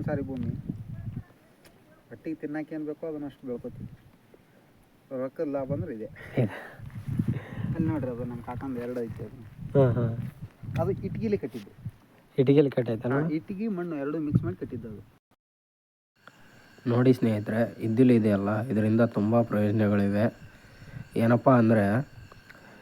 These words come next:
Speaker 2: ಉದಾಹರಣೆಗೆ ಹೇಳ್ಬೇಕಪ್ಪ ಅಂದ್ರೆ, ನನಗೆ ಗೊತ್ತಿರೋದು ರೈತರ ಬಗ್ಗೆ, ಆದ್ದರಿಂದ ರೈತರದ್ದೇ ಸ್ವಲ್ಪ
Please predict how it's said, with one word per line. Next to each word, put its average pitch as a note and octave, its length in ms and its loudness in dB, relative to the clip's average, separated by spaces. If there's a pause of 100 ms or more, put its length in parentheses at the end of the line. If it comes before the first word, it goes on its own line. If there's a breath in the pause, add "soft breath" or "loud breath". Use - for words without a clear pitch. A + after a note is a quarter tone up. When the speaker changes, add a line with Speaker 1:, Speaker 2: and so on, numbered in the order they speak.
(220 soft breath)
Speaker 2:
ಉದಾಹರಣೆಗೆ B2+ 680 6
ಹೇಳ್ಬೇಕಪ್ಪ A2+ 540 2
ಅಂದ್ರೆ, G#2 360 2
ನನಗೆ G#2 240 2
ಗೊತ್ತಿರೋದು A#2 540 4
ರೈತರ G2+ 260 2
ಬಗ್ಗೆ, G2+ 320 2
ಆದ್ದರಿಂದ A2 500 0
ರೈತರದ್ದೇ A2 580 2
ಸ್ವಲ್ಪ A2+ 340 -2